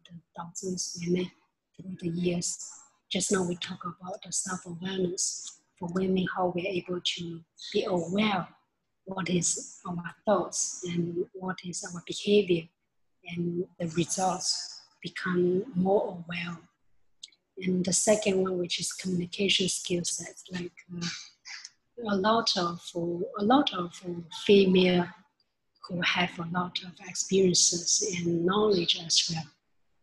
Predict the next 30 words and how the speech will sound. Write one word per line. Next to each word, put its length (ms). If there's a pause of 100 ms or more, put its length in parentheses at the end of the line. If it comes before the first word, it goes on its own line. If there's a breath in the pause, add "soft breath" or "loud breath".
(140)
but 300 (240)
the 80
fund 520 (200)
is 260
very 180 (100)
difficult 440
for 240
them 320
to 160 (240)
share, 720 (360)
to 140
talk 340
it 100
out, 320 (340)
to 200
articulate. 640 (380)
So 140
that's 240
how 180
we 260
equip 260 (100)
them 280 (460)
how 100
to 160
speak 460 (180)
well, 260 (320)
properly, 500
and 340
to 160 (160)
communicate. 720